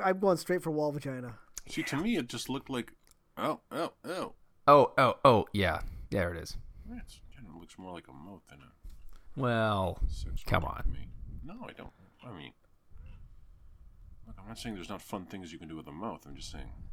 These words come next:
Speaker 3: <laughs> Okay.
Speaker 2: it doesn't. <laughs> And, uh, to the listener, I must apologize. Last weekend, I told you that Wendell and Wild was out on Netflix last weekend.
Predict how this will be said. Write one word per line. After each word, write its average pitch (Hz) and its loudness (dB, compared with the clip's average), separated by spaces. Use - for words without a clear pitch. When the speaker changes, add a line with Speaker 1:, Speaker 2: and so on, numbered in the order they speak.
Speaker 3:
<laughs> - -
Okay. 165 6
Speaker 2:
it 80 -10
doesn't. 180 -8
<laughs> - -20
And, 113 -4
uh, 110 -4
to - -12
the 117 -8
listener, 147 -2
I 120 -2
must 113 -4
apologize. 85 -8
Last 110 -8
weekend, 131 -8
I 107 0
told 104 -8
you 104 -8
that 95 -8
Wendell 101 -8
and 92 -10
Wild 92 -8
was 90 -12
out 92 -8
on 85 -10
Netflix 87 -12
last 85 -8
weekend. 107 -8